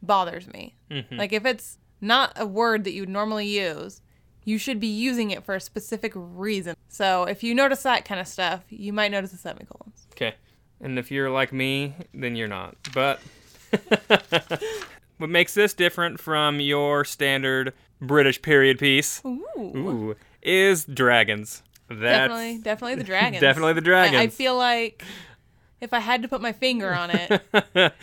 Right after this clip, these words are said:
Speaker 1: it would be the dragons.
Speaker 2: Yeah, that's, I mean, otherwise you're just talking about another take on the Napoleonic Wars.
Speaker 1: I mean, he, he could have found a, I don't know, a, a rifle and had to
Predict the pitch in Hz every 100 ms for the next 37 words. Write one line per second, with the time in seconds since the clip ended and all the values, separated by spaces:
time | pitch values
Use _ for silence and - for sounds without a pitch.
0 | - 294 311 220 254 262 254 214 185 190
1 | 190 175 110 90 120 - 127 123 156 190
2 | 185 - 165 180 185 214 240 226 220 220
3 | 196 190 170 185 185 180 - 170 151 151
4 | 143 131 135 135 117 135 131 123 139 131
5 | 127 123 120 - 131 123 123 120 110 107
6 | - - _ _ - 269 269 - 240 269
7 | 302 330 277 240 214 - _ - 214 247
8 | 240 247 240 220 208 180 196 _ _ _
9 | _ _ _ _ - 226 226 214 220 226
10 | - - 202 - 190 185 214 220 226 214
11 | 208 202